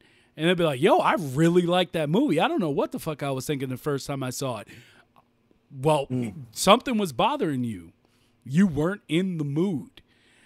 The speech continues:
Speaker 1: And so, like, you know, um, but I was, like, in bed and I was like, "You know what? I'm,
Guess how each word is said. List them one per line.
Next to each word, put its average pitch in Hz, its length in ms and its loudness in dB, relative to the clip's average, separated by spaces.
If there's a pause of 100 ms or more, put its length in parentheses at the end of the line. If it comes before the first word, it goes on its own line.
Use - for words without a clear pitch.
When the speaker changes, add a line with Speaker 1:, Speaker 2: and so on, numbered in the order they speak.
(200)
Speaker 1:
And 170 260 2
so, 165 220 0
like, 139 400 -8 (640)
you 180 160 4
know, 131 460 0
um, 131 720 -2 (1040)
but 147 180 0
I 165 80 2
was, 170 180 0
like, 139 220 -4
in 170 220 4
bed 139 400 0 (100)
and 131 140 -2
I 135 80 -2
was 127 100 -2
like, 127 140 -8
"You 156 80 -2
know 160 100 -4
what? 156 240 -2
I'm, 190 200 -6